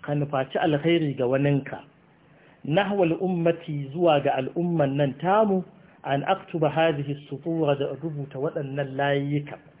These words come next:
Hiya suturun faqat. Aunan lit-tullabi, domin ya zama taimako ga ɗaliban ilimi wal mudarrisina da malamai,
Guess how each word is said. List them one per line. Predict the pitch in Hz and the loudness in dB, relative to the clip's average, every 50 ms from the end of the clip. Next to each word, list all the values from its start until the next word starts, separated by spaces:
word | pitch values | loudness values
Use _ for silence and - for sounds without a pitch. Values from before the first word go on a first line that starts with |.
| _ _ - | _ _ -4
Hiya | 294 330 285 - - | -2 -2 -2 -2 -4
suturun | 214 202 233 233 226 214 208 190 156 | -8 -8 -8 -8 -4 -4 -4 -4 -2
faqat. | - 185 - - 156 - - - _ _ _ _ _ - - - - - - - - - - _ _ _ _ _ _ _ - - - - _ - - | -4 -6 -4 -6 -10 -10 -10 -20 _ _ _ _ _ -18 -18 -18 -18 -20 -20 -20 -20 -20 -20 _ _ _ _ _ _ _ -20 -20 -20 -20 _ -6 0
Aunan | - 202 226 247 240 220 208 190 180 | 2 4 6 6 6 6 4 4 4
lit-tullabi, | 175 170 - - - 175 165 160 165 185 202 202 190 156 170 175 170 170 143 | 2 2 0 0 0 0 2 4 4 6 6 6 6 2 0 -2 -2 -4 -2
domin | 151 151 147 151 165 185 190 190 190 180 | 0 0 0 2 2 2 0 0 2 2
ya | 160 139 | 0 2
zama | 139 165 170 175 170 | 2 2 2 2 2
taimako | 170 - 147 139 143 147 147 - 170 170 160 | 2 0 0 0 0 0 0 2 2 2 4
ga | 151 143 | 4 2
ɗaliban | 143 147 135 127 123 131 123 151 156 156 156 - | 0 2 0 0 0 0 2 2 0 0 0 0
ilimi | 175 160 147 143 143 151 156 | 0 0 2 2 0 2 2
wal | 147 143 135 | 2 0 0
mudarrisina | 131 131 127 120 135 127 - 127 127 131 - - 196 202 208 202 185 170 147 | 0 -4 -4 -2 -2 -4 -2 -6 -10 -10 -10 -8 -6 -2 0 2 2 2 2
da | 147 143 143 - 139 127 | 2 0 -2 -2 -4 0
malamai, | 123 123 123 123 123 127 131 160 196 240 254 | 0 0 2 2 2 2 4 4 4 4 2